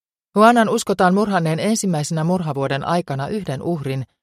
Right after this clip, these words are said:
toisena vuonna neljä uhria ja kolmantena vuonna jo lähemmäs viisitoista uhria.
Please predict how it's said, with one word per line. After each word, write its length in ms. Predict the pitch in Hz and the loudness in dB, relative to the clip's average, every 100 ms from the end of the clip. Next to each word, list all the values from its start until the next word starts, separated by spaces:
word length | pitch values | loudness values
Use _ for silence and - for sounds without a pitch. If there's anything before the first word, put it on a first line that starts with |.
| _ | _
toisena 360 | 180 185 180 139 | 0 2 2 0
vuonna 240 | 139 143 | 0 2
neljä 340 | 180 196 147 | 2 2 2
uhria 440 | - 139 143 151 143 | -2 -4 -4 -4 -4
ja 100 | - | -4
kolmantena 540 | 185 226 151 127 131 131 | 0 0 0 -4 -6 -4
vuonna 240 | 147 147 | -4 -2
jo 160 | 156 170 | -2 0
lähemmäs 320 | 170 175 175 | 0 -2 -4
viisitoista 600 | 220 165 - 127 131 - | -2 -4 -4 -8 -6 -6
uhria. 500 | - 120 117 - - | -6 -8 -12 -16 -16